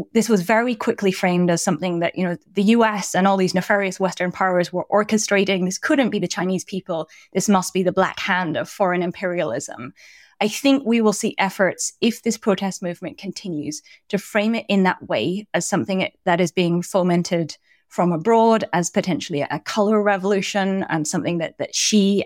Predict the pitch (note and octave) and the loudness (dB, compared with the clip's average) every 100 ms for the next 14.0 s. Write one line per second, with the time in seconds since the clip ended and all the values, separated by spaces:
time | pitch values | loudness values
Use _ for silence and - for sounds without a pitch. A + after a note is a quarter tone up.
0 | - F#3 G3 - G3+ E3 D#3 - _ _ | -2 -2 -2 -6 -10 -8 -10 -10 _ _
1 | _ G3 F3+ - - F#3+ F3+ E3+ - E3+ | _ 0 0 -2 0 2 2 0 0 2
2 | E3 A#2 - A2 A#2+ - F3 F#3 F3 F3+ | 2 0 0 -2 -4 -4 -4 0 0 0
3 | - _ _ - - G#3 - - - G3+ | -6 _ _ -18 -4 -2 -2 -6 -4 0
4 | F3 F3+ D#3 F3+ F3+ F3+ E3 F3 F3+ D3+ | 2 0 2 0 0 -2 -2 0 0 0
5 | C3+ F#3+ - - - - G#3 A3 A3 - | -2 -4 -8 -20 -18 -4 0 0 -2 -6
6 | - - - G#3+ - B3+ - A#3+ A3+ G3 | -6 -6 -4 -2 0 0 0 0 2 2
7 | F#3 - - - C4+ A#3 - - F#3+ - | 0 -8 -6 2 4 4 0 -2 -2 2
8 | E4 D4+ G#3+ - F#3+ G3 F3+ F3 F3+ - | 2 4 0 0 -2 0 0 0 -2 -10
9 | - _ A3+ G3 A3+ - - G#3 G3 G3 | -20 _ 2 4 2 2 2 2 2 2
10 | G3 - D#3+ - G3+ A#3 A3 - - G3+ | 0 -2 -4 0 0 2 0 -2 -2 0
11 | G#3+ G3 F3 E3+ E3 D#3 - - E3 - | 2 2 0 -2 -4 -6 -8 -8 -8 -6
12 | - F#3 - - - F#3 F3 E3+ F3+ F3 | -6 -6 -6 -8 -2 0 0 0 -2 -2
13 | E3+ F3 F3 F#3 F#3 - G3 F#3 - - | -2 -2 -4 -6 -8 0 0 0 -4 -8